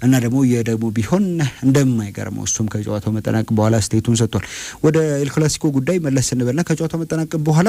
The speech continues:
በተጫዋቾች መካከል ብዙ ጸብ ተፈጥሮ የጸጥታ አካላት የፖሊስ ኃይሎችም ጭምር፣ እ፣ ወደ ሜዳ እንዲገቡ ሆኖ ነበር። ነገር ግን ከሜዳ ውስጥ ከነበረው ላሚን ያማል ባልተናነሰ ከሜዳው ውጭ፣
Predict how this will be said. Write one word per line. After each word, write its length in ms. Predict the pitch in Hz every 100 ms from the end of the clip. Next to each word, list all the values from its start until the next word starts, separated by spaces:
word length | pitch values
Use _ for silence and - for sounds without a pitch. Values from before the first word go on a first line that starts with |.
| 226
በተጫዋቾች 680 | 139 131 117 113 117 101 107
መካከል 460 | 117 110 110 - 143 113
ብዙ 200 | 117 135 135 113
ጸብ 200 | - 104
ተፈጥሮ 360 | 110 107 - 175 - - - -
የጸጥታ 340 | 127 143 131 135
አካላት 340 | - 104 104
የፖሊስ 380 | 156 170 170 -
ኃይሎችም 460 | 147 131 123 - 110
ጭምር፣ 300 | 113 147 170 139
እ፣ 120 | 120 98
ወደ 180 | 110 127
ሜዳ 180 | 120 117
እንዲገቡ 400 | 107 107 110 110 123 113
ሆኖ 260 | - 113 123
ነበር። 320 | 98 - - - - - - - -
ነገር 220 | 170 190
ግን 200 | 139 147 170
ከሜዳ 480 | - 139 131 131 135
ውስጥ 160 | 135 -
ከነበረው 420 | 120 117 110 110
ላሚን 320 | 110 110 110
ያማል 240 | 101 101 104
ባልተናነሰ 760 | 113 120 - 135 139 147 151 180 170 147
ከሜዳው 760 | 135 120 107 98 117 123 120 110
ውጭ፣ 280 | 113 -